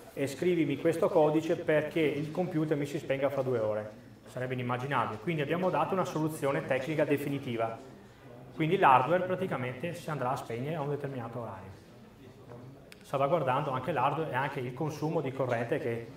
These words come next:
avrei durante tutto il fine settimana, perché altrimenti non potrei andare a verificare uno a uno se veramente sono in stand-by oppure sono spenti quei P C. Quindi automaticamente io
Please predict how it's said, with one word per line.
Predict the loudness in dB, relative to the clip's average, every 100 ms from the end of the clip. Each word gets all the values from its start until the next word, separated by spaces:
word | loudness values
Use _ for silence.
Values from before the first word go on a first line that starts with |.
| -16 -2
avrei | 0 2 2 2
durante | 0 0 0 -2 -4 -6 -14 -16 -16 -10
tutto | -4 -4
il |
fine | -2 -4
settimana, | -4 -2 -2 -4 -6 -12 -16 -18 -18 -18 -20 -20 -20 -20 -16
perché | -10 -4
altrimenti | -4 -4 -6 -6 -6
non | -6 -6
potrei | -6 -2 0
andare | 2 2 2
a |
verificare | 2 -2 -2 2 4 2
uno | 0 0
a |
uno | -2 -2 -4 -6 -12 -18 -18 -18 -18 -10
se | -2 0
veramente | 2 0 0 -2 -4
sono | -4 -4 -4 -6 -10 -16 -18 -18 -8
in | -4
stand-by | -2 0 2 2 2
oppure | -2 -4 -2 0 -2 -6
sono | -8 -8
spenti | -4 -4 -4
quei | -4 -6
P | -8
C. | -12 -14 -16 -20 -20 -20 -20 -20 -20 -20 -20 -18 -18 -18 -20 -20 -4
Quindi | 0 4
automaticamente | 6 4 2 0 0 0 0 -2
io | 0 0 0